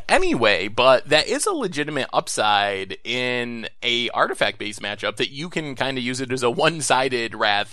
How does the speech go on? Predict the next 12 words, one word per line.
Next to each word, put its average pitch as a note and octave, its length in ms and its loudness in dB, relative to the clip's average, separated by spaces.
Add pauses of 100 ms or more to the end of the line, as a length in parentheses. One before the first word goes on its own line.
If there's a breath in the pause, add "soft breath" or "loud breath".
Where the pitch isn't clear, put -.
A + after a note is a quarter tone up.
almost, G#2+ 580 -4
if B2 160 -4
you A#2+ 120 -8
can A#2 160 -6
wipe A2+ 180 0
out A2 220 4
all A#2 180 0
of A2+ 80 -4
your G#2+ 160 -4
opponent's D3+ 440 -8
stuff. - 340 -4
So, A#2+ 460 0